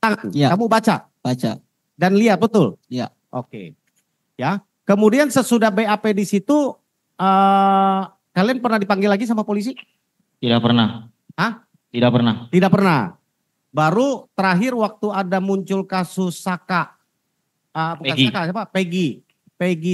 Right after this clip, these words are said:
Speaker 1: Setiawan. Ya, kalian pernah dipanggil Polda Jabar?
Speaker 3: Pernah.
Speaker 1: Pernah dipanggil Polda Jabar. Sebagai apa?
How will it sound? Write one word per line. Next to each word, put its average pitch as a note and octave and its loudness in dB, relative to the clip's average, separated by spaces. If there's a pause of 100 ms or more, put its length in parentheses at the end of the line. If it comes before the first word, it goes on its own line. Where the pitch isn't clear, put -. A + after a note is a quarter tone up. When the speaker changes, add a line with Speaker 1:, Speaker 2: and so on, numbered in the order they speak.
Speaker 1:
Setiawan. F3 0 (720)
Ya, G3 -8
kalian G#3 -4
pernah G#3 -2
dipanggil F#3+ 0
Polda F#3+ 0
Jabar? F3+ 0 (160)
Speaker 3:
Pernah. A#2 -2 (440)
Speaker 1:
Pernah G3+ 2
dipanggil D#3+ 0
Polda D#3+ 2
Jabar. C3+ -2
Sebagai F#3+ -2
apa? D#3 -4